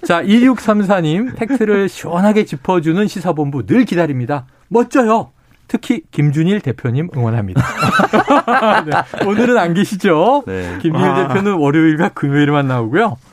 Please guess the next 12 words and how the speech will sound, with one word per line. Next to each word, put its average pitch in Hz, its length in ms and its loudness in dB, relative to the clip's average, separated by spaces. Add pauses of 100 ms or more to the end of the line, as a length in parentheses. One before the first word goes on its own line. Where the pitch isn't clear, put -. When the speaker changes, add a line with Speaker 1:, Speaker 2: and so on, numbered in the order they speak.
(380)
Speaker 1:
화수목은 180 1160 -4 (180)
우리 123 220 -6
오창석 170 480 0
평론가인데, 127 720 -4 (320)
<laughs> 90 320 -4
오평론가님 165 680 -4
팬도 160 640 -6
이 110 100 -6
글을 135 260 -6
좀 127 140 -6
올려주시기 135 460 -2
바랍니다. 101 520 -6